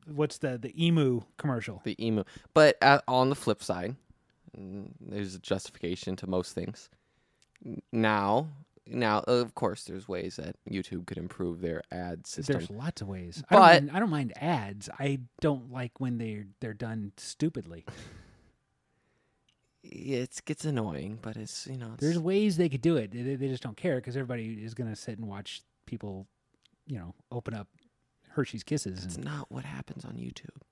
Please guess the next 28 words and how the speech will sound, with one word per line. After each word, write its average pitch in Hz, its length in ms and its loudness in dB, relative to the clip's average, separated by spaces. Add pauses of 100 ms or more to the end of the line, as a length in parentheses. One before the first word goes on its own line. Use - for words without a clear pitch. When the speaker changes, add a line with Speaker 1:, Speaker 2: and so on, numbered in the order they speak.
(100)
Speaker 1:
It's - 100 -20
the 160 80 -2
most 160 100 0
popular 151 320 4
video 139 260 6
there 123 120 4
Speaker 2:
That's, - 160 4
Speaker 1:
is. - 40 -6
Speaker 2:
that's 190 220 6
not. 208 360 10
No, 185 240 10
it 107 40 6
Speaker 1:
Seven-year-olds 196 560 10
opening 156 340 6
Hershey's 151 380 2
Kisses. 101 460 -4
Speaker 2:
That's 165 240 2
n-, 156 100 -2 (400)
that's 160 160 2
literally 180 480 10
one 143 380 8
channel, 110 560 2 (960)
and 120 360 6
that's 123 280 0
not 120 320 4
what 117 100 6
it 107 100 2
is. 110 180 2